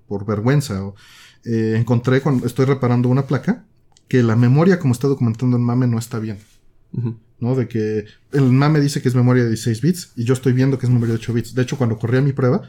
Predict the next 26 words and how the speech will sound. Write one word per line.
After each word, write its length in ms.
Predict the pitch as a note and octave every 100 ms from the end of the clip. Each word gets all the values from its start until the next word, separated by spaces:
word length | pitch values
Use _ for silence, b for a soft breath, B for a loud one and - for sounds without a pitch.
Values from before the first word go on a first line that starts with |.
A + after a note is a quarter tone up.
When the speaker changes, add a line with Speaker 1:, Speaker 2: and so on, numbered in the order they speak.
| -
Speaker 1:
fallaba. 480 | A#2 D#3+ E3 - b b b -
Y 80 | C3
fallaba 400 | B2+ A#2+ C3 D3
porque 200 | - A2
la 60 |
mitad 220 | G2+ A2
de 20 | A#2
la 80 |
memoria 320 | A2 A2 A2+ G#2+
no 80 |
existía. 460 | G#2 G#2+ - A2+ - b b b b b b _ _ _ B2
Ya 140 | B2
cuando 220 | B2 C#3+ B2
modifiqué 400 | A#2 A2 A#2 C3
mi 100 | C3
software 360 | D3+ C3+ B2
para 200 | A2+ G2+
probarla 380 | G#2+ G#2+ B2+ C3
como 160 | A#2 G#2+
si 80 |
fuera 260 | - A#2 A#2
de 80 | A2+
ocho 220 | A2+ D#3
bits, 360 | C3+ F#3 - _ _ _
funcionaba 420 | - C3+ A#2+ A2+ A2
perfecto. 380 | G2+ G2+ -